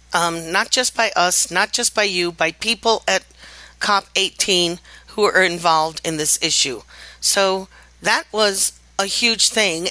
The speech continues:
and it looks like now, um, I'm not sure, but the Secretary General, Yvonne Higuero, should be facing some very, um,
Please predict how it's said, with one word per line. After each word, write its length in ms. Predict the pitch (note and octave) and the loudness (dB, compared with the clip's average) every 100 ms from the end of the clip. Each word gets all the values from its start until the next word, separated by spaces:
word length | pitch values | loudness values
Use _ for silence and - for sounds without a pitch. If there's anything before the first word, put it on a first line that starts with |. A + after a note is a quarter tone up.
| - | -2
and 260 | F3 E3+ - | -2 -2 -4
it 140 | - | -4
looks 300 | G3 G#3 - | -4 -2 0
like 200 | F#3+ E3+ | 0 0
now, 440 | F#3 E3 E3+ F#3+ - - - - - | -2 0 0 -2 -8 -20 -20 -20 -4
um, 300 | E3+ D3+ D#3 - | 0 0 -2 -4
I'm 140 | F3 | -2
not 200 | E3+ E3 | 0 0
sure, 420 | - - G#3+ F#3 F#3 | 2 2 2 2 0
but 380 | E3+ D#3 - - - - - _ _ _ - | -2 -2 -4 -10 -18 -20 -20 _ _ _ -12
the 200 | G3+ G3 | -4 0
Secretary 600 | - G#3 G3 F3+ G3 F#3 | 0 -2 -4 0 2 2
General, 440 | F3 D#3+ D3 F#3 - | 0 -2 -2 -4 -6
Yvonne 480 | E3+ D#3 C3 E3 F#3 - - | 0 0 0 -2 -8 -18 -14
Higuero, 640 | - - F3 C3+ C3+ D#3+ - - - - - | -12 -4 -2 0 -2 -4 -10 -20 -20 -18 -2
should 400 | - - G#3 A3+ | 2 2 0 0
be 160 | G3+ | -2
facing 680 | - F#3 E3+ E3 F#3 F3+ F#3+ | 0 0 2 0 0 0 0
some 320 | F#3 - F#3+ | 0 0 -2
very, 540 | D3+ E3+ F3 F3 G3+ - _ - - - _ _ F#3 | -2 0 2 2 0 -2 _ -20 -20 -20 _ _ -2
um, 220 | E3+ | -2